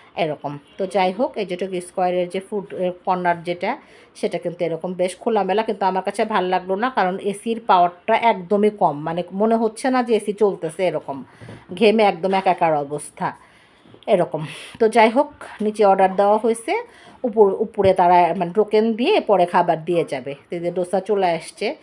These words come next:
আমার কাছে ডোসা একদমই পছন্দ না, কিন্তু এসা খুব পছন্দ করে। তো বললাম যে, "আচ্ছা তাহলে না হয় তুমি খাও।"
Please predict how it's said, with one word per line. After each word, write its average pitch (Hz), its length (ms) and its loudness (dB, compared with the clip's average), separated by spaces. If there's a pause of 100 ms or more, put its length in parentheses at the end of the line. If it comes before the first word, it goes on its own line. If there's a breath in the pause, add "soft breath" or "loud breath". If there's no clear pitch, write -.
(240 loud breath)
আমার 180 200 -2
কাছে - 220 -6
ডোসা 185 280 -2
একদমই 185 460 0
পছন্দ 196 400 -4
না, 262 180 -4
কিন্তু 214 220 -6
এসা 170 300 -4
খুব 175 160 -6
পছন্দ 180 360 -6
করে। 202 300 -6 (420 soft breath)
তো 214 100 2
বললাম 180 260 0
যে, 170 80 -4
"আচ্ছা 160 260 -6
তাহলে 160 300 -6
না 151 100 -8
হয় 156 200 -10
তুমি 151 200 -10
খাও।" 139 360 -8